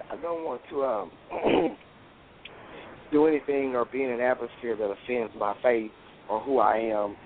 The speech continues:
uh, as, as a man of God. And secondly, the reason why I, ch-, I chose to do all of those types of events is because those are the ones that actually pay better. Uh, I enjoy music of all types,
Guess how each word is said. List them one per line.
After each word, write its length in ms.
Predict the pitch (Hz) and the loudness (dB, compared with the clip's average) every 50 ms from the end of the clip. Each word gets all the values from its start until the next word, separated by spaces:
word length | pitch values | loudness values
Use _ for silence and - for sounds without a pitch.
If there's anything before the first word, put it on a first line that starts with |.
| - - - - - - | -20 -20 -20 -20 -8 -4
uh, 260 | 104 107 113 117 117 | 0 2 4 4 2
as, 60 | 110 - - - - | 0 -2 -6 -6 -2
as 120 | - 123 113 | -2 -2 -2
a 60 | 117 | -4
man 220 | 117 117 120 117 117 | -4 -4 -2 -2 -2
of 80 | 113 - - | -4 -2 2
God. 360 | 120 117 120 113 113 110 107 - - - - - - - | 6 6 6 6 4 2 -2 -4 -12 -20 -20 -20 -12 -8
And 160 | 101 107 110 110 - - | -6 -6 -6 -8 -2 0
secondly, 440 | 156 156 - - 117 113 110 117 | 0 0 0 -2 -4 -2 -2 -4
the 80 | 113 113 | -4 -6
reason 260 | 117 123 123 127 120 117 | -6 -4 -4 -6 -2 0
why 200 | 120 113 113 117 | 2 2 2 0
I, 40 | |
ch-, 220 | 110 - - - - | -2 -6 -12 -8 -4
I 120 | - 120 123 - - | -4 -4 -4 -2 0
chose 320 | 143 131 123 120 117 117 - _ - | 0 2 2 2 0 -4 -8 _ -10
to 60 | 135 | -8
do 180 | 120 117 123 117 | -4 0 2 4
all 160 | 113 113 113 | 6 6 4
of 60 | 113 | 4
those 180 | 120 120 123 120 | 4 4 4 4
types 220 | - 120 113 - 120 | 2 0 -2 0 -2
of 60 | 117 | -4
events 340 | 117 113 117 120 127 143 - | -4 -2 -2 -4 -4 -4 -6
is 100 | 123 113 - | -10 -10 -10
because 280 | - - - 139 131 120 | -12 -2 0 0 0 2
those 180 | 131 139 165 160 | 4 4 4 4
are 100 | - 135 | 2 0
the 20 | |
ones 240 | 123 123 131 135 131 | 0 0 0 0 0
that 100 | 127 95 | 0 0
actually 280 | 113 131 - - 120 123 - | 0 0 -2 -6 -12 -6 -2
pay 160 | 160 147 139 | -2 0 0
better. 380 | 135 143 - 147 - - - - - - - - - - - _ - | 0 0 0 0 -2 -2 -6 -8 -16 -20 -20 -20 -20 -20 -12 _ 2
Uh, 300 | - - - 110 - - - - | 4 4 4 4 2 2 2 4
I 180 | - 127 135 | 4 4 4
enjoy 360 | 127 127 - - 139 135 135 127 | 4 0 -4 0 2 4 4 4
music 420 | 127 127 131 147 151 143 160 160 - | 2 -2 -6 -6 -4 -4 -6 -4 -4
of 140 | 135 127 | -6 -2
all 300 | - - - 147 139 131 - - | 2 4 4 6 4 4 0 -2
types, 260 | - 139 139 135 - | -4 -2 0 0 -2